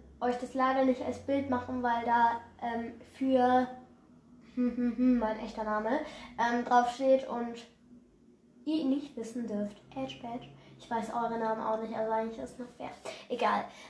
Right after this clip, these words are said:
Also, ähm, nächster Wunschtipp, Hermione. Draco und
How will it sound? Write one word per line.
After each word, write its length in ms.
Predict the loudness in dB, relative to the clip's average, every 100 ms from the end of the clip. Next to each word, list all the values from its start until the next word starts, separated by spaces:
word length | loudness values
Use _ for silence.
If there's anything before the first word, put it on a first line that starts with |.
| 2
Also, 480 | 8 10 8 8 6 6 2 -2
ähm, 380 | 4 6 8 6 2 -2
nächster 640 | 2 4 4 2 2 2
Wunschtipp, 640 | 2 0 -2 0 2 2 0 -14 0
Hermione. 800 | 4 6 8 6 4 -2 -8 -12 -16 -20 _ 4
Draco 580 | 8 8 6 4 4 2
und 240 | -2 -6